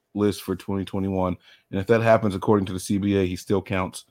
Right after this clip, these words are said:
against team cap. We're not paying that against cap for a player we can't use, plus potential suspension in twenty twenty. All right, so that, that's being as negative as humanly possible. Uh, it counts against the team cap, but it's put on hold.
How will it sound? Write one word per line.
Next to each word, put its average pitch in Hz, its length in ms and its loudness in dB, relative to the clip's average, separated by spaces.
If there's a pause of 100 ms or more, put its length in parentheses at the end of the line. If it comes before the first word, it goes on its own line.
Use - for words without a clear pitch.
(300)
against 95 440 -2
team 104 280 2
cap. 98 340 0 (640)
We're 92 80 -4
not 95 240 -2
paying 101 520 0 (640)
that 95 300 2
against 87 560 -4
cap 95 380 2
for 90 180 -2
a 85 60 -2
player 90 320 2
we 90 100 -2
can't 90 300 -4
use, 82 420 -4 (420)
plus 98 240 2
potential 92 580 -4
suspension - 540 -6
in 85 60 -8
twenty 90 220 -8
twenty. 90 200 -10 (280)
All 104 80 6
right, 101 180 4
so 113 100 4
that, 104 240 0
that's 120 220 6
being 123 320 6
as 87 160 -4
negative 113 420 2
as 95 80 -10
humanly 104 300 -2
possible. 90 540 0 (420)
Uh, 98 280 6 (800)
it 104 140 0
counts 139 280 4
against 123 200 2
the 113 80 -2
team 117 240 4
cap, 120 260 2
but 104 80 -2
it's - 80 -8
put 135 160 2
on 101 160 2
hold. 90 420 2